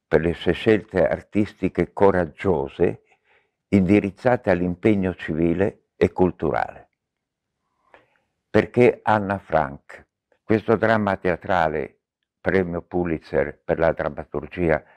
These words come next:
del millenovecentocinquantasei, tratto dal diario di Anna Frank, è da parecchi anni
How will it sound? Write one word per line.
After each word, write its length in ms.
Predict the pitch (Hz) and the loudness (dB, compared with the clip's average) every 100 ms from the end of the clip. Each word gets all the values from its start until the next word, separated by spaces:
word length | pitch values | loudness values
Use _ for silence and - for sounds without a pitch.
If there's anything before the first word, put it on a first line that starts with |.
| _ _ _ _ _ _ _ | _ _ _ _ _ _ _
del 300 | - 90 82 | -6 -2 0
millenovecentocinquantasei, 2000 | 95 101 90 78 85 82 95 85 82 - 78 80 80 73 76 - 62 71 71 - _ _ _ _ _ _ _ _ _ _ _ | 2 2 2 0 -2 -2 -6 -4 -6 -6 -8 -4 -4 -4 -8 -4 0 0 -2 -10 _ _ _ _ _ _ _ _ _ _ _
tratto 420 | - 110 110 87 | 0 0 2 0
dal 200 | 80 82 | 2 0
diario 440 | 76 95 104 90 85 | 0 0 0 0 -4
di 160 | 82 | -2
Anna 300 | 82 80 76 | -2 -4 -10
Frank, 680 | - 85 85 85 - 110 - _ _ _ _ _ _ - | -6 -4 -2 -4 -10 -10 -10 _ _ _ _ _ _ -4
è 80 | 107 | 0
da 140 | 110 | 0
parecchi 420 | - 107 101 104 | 0 0 0 0
anni 500 | 95 82 80 82 76 | 0 0 -6 -10 -10